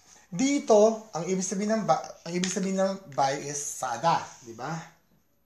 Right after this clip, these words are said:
Instead, nagamitan nyo siya ng mga future tense, yung kas-, ah, kesoyo tsaka ketsumnida, hindi yun ang gagamitin natin. Bakit? Kasi po, gumamit siya ng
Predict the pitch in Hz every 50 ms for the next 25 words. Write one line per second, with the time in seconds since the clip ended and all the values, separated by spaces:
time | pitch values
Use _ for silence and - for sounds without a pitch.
0 | _ _ _ _ _ _ _ _ _ _ _ _ _ - 285 285 311 320 302 -
1 | - - 285 240 233 233 226 190 202 226 202 220 220 220 220 226 220 226 220 220
2 | 220 214 - 214 208 202 202 196 196 190 190 190 190 - 196 196 196 - 202 190
3 | 185 190 190 180 - 180 160 160 156 - - - 156 139 - - - - - -
4 | _ _ _ _ _ - 160 139 131 127 131 131 127 127 - - - - - -
5 | - - _ _ _ _ _ _ _ - - 165 165 - - 175 175 175 180 180
6 | - - - 165 160 - - 175 156 - - - - 190 196 208 220 233 220 170
7 | 139 131 131 143 160 165 - - _ _ _ _ _ _ _ _ _ _ _ -
8 | 247 254 220 269 262 269 269 240 233 214 202 185 185 165 170 165 160 156 156 165
9 | 160 147 139 131 131 - 190 160 135 131 131 131 131 135 160 175 185 180 - 214
10 | 170 143 - - - - - - - _ - 233 226 - 262 - - 214 214 -
11 | - 185 170 185 185 180 175 180 185 196 190 - - 190 180 165 160 151 156 170